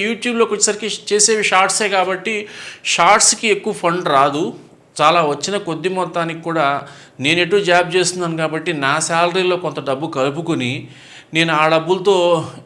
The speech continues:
ఈ ఎలక్ట్రానిక్స్, ఈ YouTube సంబంధించినవే ఆడియో రికార్డర్స్, వైర్‌లెస్ ట్రాన్స్‌మిటర్స్,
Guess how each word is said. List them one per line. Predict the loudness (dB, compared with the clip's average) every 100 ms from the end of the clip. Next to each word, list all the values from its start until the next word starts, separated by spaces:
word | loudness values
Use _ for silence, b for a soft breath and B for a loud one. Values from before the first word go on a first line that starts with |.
| -6
ఈ | -4 -2 -4 -6 -2
ఎలక్ట్రానిక్స్, | -2 0 -2 0 -2 0 -2 -4 -6
ఈ | -4 -2 -4 -4
YouTube | -6 -4 -4 -2 0
సంబంధించినవే | 0 -2 -6 -6 -6 -2 -2 -4 B B B 4
ఆడియో | 4 4 0
రికార్డర్స్, | -2 -2 -2 -2 -4 -4 -2
వైర్‌లెస్ | -2 0 -2 -2
ట్రాన్స్‌మిటర్స్, | -4 -4 -6 -8 -6 -6